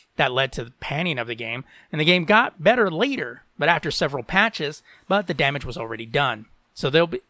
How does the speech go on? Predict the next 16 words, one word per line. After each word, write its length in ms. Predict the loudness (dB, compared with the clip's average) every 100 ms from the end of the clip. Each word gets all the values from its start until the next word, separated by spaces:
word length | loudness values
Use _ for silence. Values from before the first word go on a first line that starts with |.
| _
but 200 | -2 -2 _ _
there'll 180 | 4 4
be 140 | 4
a 80 | 0
lot 280 | 2 2 2
more 360 | 2 2 2 0
of 180 | -4
these 220 | -4 -8 -6
delays 540 | -2 0 0 -2 -8 _ _ -8
before 380 | -4 0 0 -2
this 160 | -6
thing 160 | -8 -12
is 160 | -14 -18 -8
even 320 | -4 -4 -4
remotely 440 | -6 -8 -8 -10
over. 400 | -10 -12 -16 -20